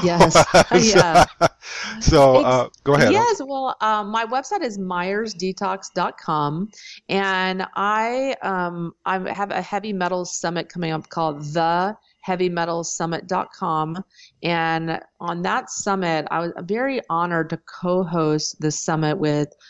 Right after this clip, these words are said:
Speaker 1: Doctor Dietrich Klinghardt and Doctor Christine Schaffner, um, who they run a clinic together in Seattle, Washington. And Doctor Dietrich Klinghardt is a world-renowned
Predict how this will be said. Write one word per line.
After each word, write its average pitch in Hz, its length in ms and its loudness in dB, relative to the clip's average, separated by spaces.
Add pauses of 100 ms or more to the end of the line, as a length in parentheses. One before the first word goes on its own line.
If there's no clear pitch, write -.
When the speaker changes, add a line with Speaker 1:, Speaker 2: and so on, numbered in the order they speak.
(100)
Speaker 1:
Doctor 165 200 0
Dietrich 170 480 -2
Klinghardt 170 760 -2
and 151 140 -4
Doctor 151 300 -4
Christine 156 540 -2
Schaffner, 151 760 -2 (380)
um, 143 420 0
who 151 220 -2
they 151 120 2
run 156 200 0
a - 20 -2
clinic 170 380 -4
together 147 600 -2
in 143 360 -2
Seattle, 151 400 -2
Washington. 143 800 -4 (340)
And 151 300 -2
Doctor 165 200 -4
Dietrich 156 280 -8
Klinghardt 151 400 -4
is 156 60 -8
a 147 60 -4
world-renowned 165 1080 -2